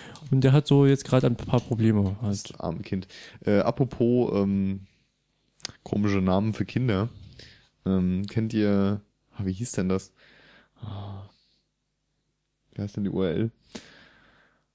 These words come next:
Speaker 2: Einen schönen Blog gefunden diese Woche, der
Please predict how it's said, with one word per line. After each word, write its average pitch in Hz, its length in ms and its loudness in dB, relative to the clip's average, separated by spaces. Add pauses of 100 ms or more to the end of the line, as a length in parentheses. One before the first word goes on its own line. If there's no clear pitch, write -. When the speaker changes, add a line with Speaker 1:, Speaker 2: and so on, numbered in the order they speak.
(460)
Speaker 2:
Einen 107 180 -8
schönen 113 260 0
Blog - 180 0
gefunden 101 340 -2
diese 101 200 0
Woche, 101 320 2
der 92 420 2